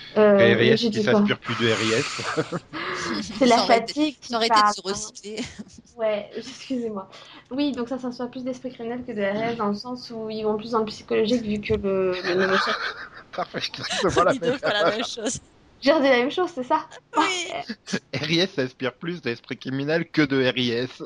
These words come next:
Speaker 2: <laughs> Je vois pas le problème.
Speaker 3: C S I, dis C S I.
Speaker 1: Oui, donc, R I S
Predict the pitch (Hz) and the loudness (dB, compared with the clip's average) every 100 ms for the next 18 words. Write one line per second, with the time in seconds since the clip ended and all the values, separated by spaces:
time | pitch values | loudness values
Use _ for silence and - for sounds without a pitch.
0 | - - - 659 659 139 170 170 - 143 | -10 -10 -8 -6 -2 0 0 0 -4 -4
1 | - 214 214 - - - _ _ 370 _ | -2 -2 -2 -4 -8 -10 _ _ -20 _
2 | - - 330 349 453 - _ _ - - | -20 -20 -16 -12 -12 -12 _ _ -20 -6
3 | - 330 339 269 196 - 285 - 285 294 | -2 0 2 0 0 -4 -12 -10 -8 -8
4 | 220 175 214 - - - - - _ - | -6 -6 -4 -4 -4 -8 -8 -18 _ -20
5 | - - 480 453 480 571 571 - - _ | -20 -10 -6 -6 -8 -10 -10 -10 -16 _
6 | _ - - - 453 - - 277 254 254 | _ -20 -14 -6 -6 -6 -6 -6 -4 -6
7 | 294 - _ _ _ _ 294 277 - - | -10 -20 _ _ _ _ -20 -20 -20 -20
8 | - _ _ - 330 330 277 247 | -20 _ _ -4 0 2 2 2